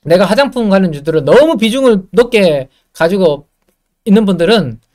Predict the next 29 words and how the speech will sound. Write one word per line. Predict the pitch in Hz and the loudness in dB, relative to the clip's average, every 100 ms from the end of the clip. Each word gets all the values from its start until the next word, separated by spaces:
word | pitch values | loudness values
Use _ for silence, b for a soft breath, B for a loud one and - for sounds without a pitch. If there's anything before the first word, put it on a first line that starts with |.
| _ - | _ -10
조금, | 196 190 220 254 247 _ _ _ _ | -6 -6 0 0 0 _ _ _ _
어, | 143 139 131 | -8 -6 -6
제가 | 127 175 | -4 -2
말씀드렸지만 | 175 202 220 233 180 143 | 0 2 2 2 -2 -4
이번에 | 170 180 | -2 -2
이거 | 180 226 220 214 b b b - | 0 0 0 -2 b b b -12
이, | |
삼 | 170 247 240 | -2 0 2
일 | 220 | 0
안에 | 220 196 | 0 0
요거 | 190 208 196 | 0 -2 -2
커버 | 277 247 | 2 2
못하면, | 185 220 269 240 170 190 220 _ _ - | 2 0 0 0 -2 -4 -8 _ _ -10
어, | 151 147 139 135 127 127 131 | -6 -4 -2 -4 -4 -8 -8
조금 | 190 202 190 | -6 -4 -6
기간 | 190 208 214 | -2 -2 0
조정이 | 247 240 208 | 0 0 -2
길어지거나 | 196 269 208 151 139 143 | 0 2 2 0 -6 -4
아니면 | 175 247 262 262 b b b - | -2 -2 -2 -4 b b b -4
날카로운 | 202 202 254 262 | -4 0 0 0
가격 | 202 208 214 | 0 -2 -2
조정이 | 226 220 214 | -4 -4 -4
일-, | 240 247 | -6 -4
올 | 233 233 | -2 -2
수 | - | -2
있는 | 220 202 220 | -4 -4 -4
가능성도 | - 202 330 294 208 | -2 -2 -2 -2 -4
있다라고 | 175 170 139 127 139 139 | -2 -2 -2 -4 -6 -6
말씀드렸는데, | 135 165 160 165 123 | -8 -6 -2 -2 -4